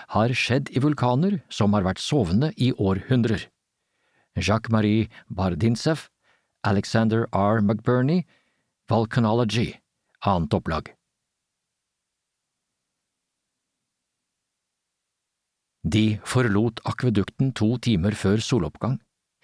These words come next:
og i månelyset kløv de oppover åsen med utsikt over havnen. Seks menn i gåsegang,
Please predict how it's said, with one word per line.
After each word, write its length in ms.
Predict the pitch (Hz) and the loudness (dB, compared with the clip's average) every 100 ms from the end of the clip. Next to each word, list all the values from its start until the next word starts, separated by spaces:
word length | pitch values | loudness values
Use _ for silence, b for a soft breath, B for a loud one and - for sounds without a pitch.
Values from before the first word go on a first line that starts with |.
| B - | B -2
og 220 | 123 135 | 0 0
i 80 | 131 147 | 0 2
månelyset 760 | 143 120 98 113 120 - 143 | 2 2 2 2 0 -2 -4
kløv 400 | - 107 120 127 | 0 2 2 2
de 140 | 117 127 | 0 0
oppover 320 | - 113 117 - | 0 -2 -2 0
åsen 460 | 104 101 - 120 123 | 0 -2 -2 0 0
med 140 | 117 | 0
utsikt 500 | 120 - - - - | -2 -2 -6 -6 -2
over 220 | 101 117 | 0 2
havnen. 300 | 95 98 113 165 _ _ _ _ _ _ _ | 2 2 0 -2 _ _ _ _ _ _ _
Seks 560 | - 127 - - - | -6 -4 -4 -10 -6
menn 300 | - 104 127 123 | -2 0 0 0
i 80 | 120 | 0
gåsegang, 540 | 113 95 - 78 98 | 0 -2 -2 0 0